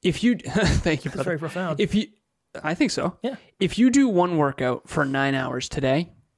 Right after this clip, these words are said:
Speaker 1: it's not gonna actually change your physique that much. But if you break that nine hours down into small half an hour chunks and you were to do, um, what,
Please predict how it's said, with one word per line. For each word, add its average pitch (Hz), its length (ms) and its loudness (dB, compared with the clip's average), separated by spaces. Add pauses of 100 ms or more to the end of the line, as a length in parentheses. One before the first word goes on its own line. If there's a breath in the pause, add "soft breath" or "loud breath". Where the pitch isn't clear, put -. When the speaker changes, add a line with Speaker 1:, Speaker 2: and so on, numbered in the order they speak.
(360)
Speaker 1:
it's - 200 -2
not 160 300 0
gonna 160 140 2
actually 143 340 -2
change 135 300 -2
your 131 80 -6
physique 135 360 -6
that 123 200 -4
much. - 420 -12 (540)
But 175 120 0
if 165 140 -4
you 175 80 0
break 156 540 0
that 147 260 0
nine 135 300 -2
hours 151 680 -2 (760)
down 143 480 0
into 143 240 -2
small 139 480 2
half 143 320 -2
an 151 60 -4
hour 131 200 -2
chunks 170 520 -4
and 143 120 -2
you 143 80 2
were 143 120 4
to 135 100 2
do, 127 440 0 (240)
um, 147 340 -8
what, 139 180 -4